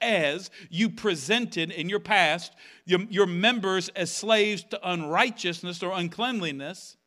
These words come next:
unholiness is what it means, "and of lawlessness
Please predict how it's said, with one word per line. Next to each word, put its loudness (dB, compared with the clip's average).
unholiness -2
is -10
what -8
it -12
means, -16
"and 4
of -2
lawlessness 2